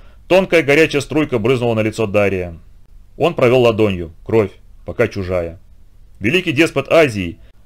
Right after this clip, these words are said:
перед которым трепетали народы, вскрикнул от ужаса, вскочил на коня и бросился прочь с поля битвы. Увидев это, персы дрогнули и побежали.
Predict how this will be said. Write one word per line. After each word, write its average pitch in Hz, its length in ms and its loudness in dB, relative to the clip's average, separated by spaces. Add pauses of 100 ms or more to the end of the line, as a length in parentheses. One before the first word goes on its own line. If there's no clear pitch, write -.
(100)
перед 131 180 -2
которым 147 320 2
трепетали 123 480 0
народы, 110 540 2 (180)
вскрикнул 135 440 -2
от 101 120 -4
ужаса, 92 440 -10 (180)
вскочил - 360 -2
на 151 100 -4
коня 123 360 0
и - 140 -12
бросился 131 420 -2
прочь 123 360 -2
с - 60 -20
поля 101 220 -4
битвы. 90 380 -10 (800)
Увидев 180 340 -2
это, 180 180 2
персы 139 340 -2
дрогнули 113 420 0
и - 100 -10
побежали. 92 580 -6